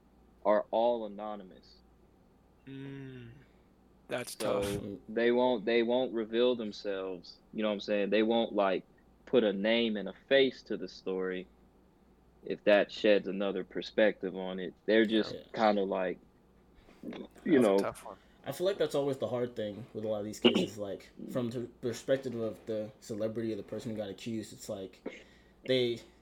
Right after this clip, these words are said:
Speaker 3: of course, they don't believe that it's something that they did, but a lot of times for, like, the people who are accusing them,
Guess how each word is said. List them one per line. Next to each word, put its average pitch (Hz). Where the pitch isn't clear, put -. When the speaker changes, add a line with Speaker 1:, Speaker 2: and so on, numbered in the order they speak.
Speaker 3:
of 117
course, 160
they 127
don't 120
believe 110
that 107
it's 98
something 104
that 98
they 95
did, 104
but 98
a -
lot 123
of 120
times 113
for, 104
like, 101
the 95
people 104
who 101
are 120
accusing 98
them, 95